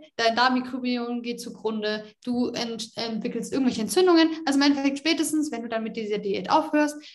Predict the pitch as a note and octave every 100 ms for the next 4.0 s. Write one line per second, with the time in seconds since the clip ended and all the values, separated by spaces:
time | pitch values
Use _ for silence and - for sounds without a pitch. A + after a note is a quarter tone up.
0 | - C#4 C#4 - G3+ G3 D4 - C4 C4
1 | C#4 - - G#3+ G3+ G3+ A3 A3 G3 F#3+
2 | G3+ C4 A#3+ A#3 - - - G3+ A3 -
3 | - G#3 G#3+ G#3+ A3 G#3+ F#3+ F4+ G4 G4